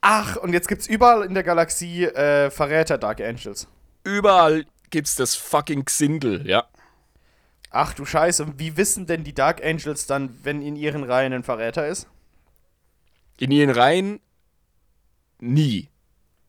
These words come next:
Speaker 2: Also
Speaker 1: Ach so, die, die filtrieren die jetzt nicht oder so, die Verräter?
Speaker 2: Nee, nicht, dass ich wüsste.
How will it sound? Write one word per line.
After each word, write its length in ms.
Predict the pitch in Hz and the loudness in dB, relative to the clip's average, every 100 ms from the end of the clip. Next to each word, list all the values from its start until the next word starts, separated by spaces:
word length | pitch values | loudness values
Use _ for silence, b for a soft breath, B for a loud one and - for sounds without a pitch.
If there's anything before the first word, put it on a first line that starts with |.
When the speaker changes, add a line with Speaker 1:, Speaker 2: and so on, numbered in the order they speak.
| _ _ _ _ _ _ _ _ _ _ _ _ _ _ _ _ _ _ | _ _ _ _ _ _ _ _ _ _ _ _ _ _ _ _ _ _
Speaker 2:
Also 400 | 113 117 113 87 - _ _ - | 0 2 2 0 -6 _ _ -8
Speaker 1:
Ach 60 | 147 | -2
so, 100 | 180 | -2
die, 120 | 165 | -2
die 200 | 165 170 | -4 -2
filtrieren 440 | 175 147 165 175 | -2 -2 0 -2
die 40 | 147 | -2
jetzt 200 | 135 151 | -4 -4
nicht 180 | 151 135 | -6 -4
oder 180 | 107 | -6
so, 140 | 120 113 | -6 -10
die 120 | 110 | -10
Verräter? 380 | 104 101 98 110 | -10 -8 -8 -6
Speaker 2:
Nee, 480 | 120 120 120 110 101 | -2 2 4 4 2
nicht, 280 | 117 - 127 | -2 -2 -2
dass 140 | 107 | -2
ich 180 | 98 123 | -6 -6
wüsste. 300 | 120 - | -6 -4